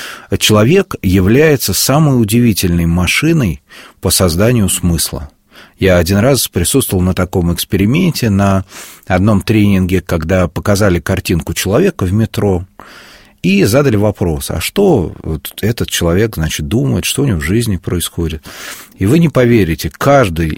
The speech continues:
имел свою версию, рассказал, и говорит: «А что же на самом деле?» Говорит: «А на самом деле я не знаю, я просто сфотографировала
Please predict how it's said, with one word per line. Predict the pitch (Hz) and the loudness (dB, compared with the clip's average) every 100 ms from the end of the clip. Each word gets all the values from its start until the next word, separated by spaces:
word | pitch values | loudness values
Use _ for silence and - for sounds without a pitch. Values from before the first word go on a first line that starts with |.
| 90 | 0
имел | 95 87 | 2 2
свою | - 92 85 | 0 0 0
версию, | 82 127 175 - 113 90 - - - - - - | 2 2 0 0 -2 -2 -6 -16 -20 -20 -10 -4
рассказал, | 85 - 98 85 95 135 165 147 104 | -2 0 0 2 2 2 4 2 0
и | |
говорит: | 85 90 | -2 0
«А | 98 | 0
что | - 196 | 2 2
же | 160 | 2
на | 135 120 | 2 2
самом | 127 110 101 | 2 2 2
деле?» | 87 82 76 | 0 -2 -2
Говорит: | 76 - | -6 -2
«А | |
на | 117 | 0
самом | - 196 | 2 2
деле | 196 180 | 2 4
я | 165 | 4
не | 165 156 | 2 2
знаю, | 196 139 82 | 0 2 2
я | 92 | 0
просто | - 151 - | -2 -4 -4
сфотографировала | - - 104 113 - 131 123 104 | -6 -4 0 0 0 2 2 0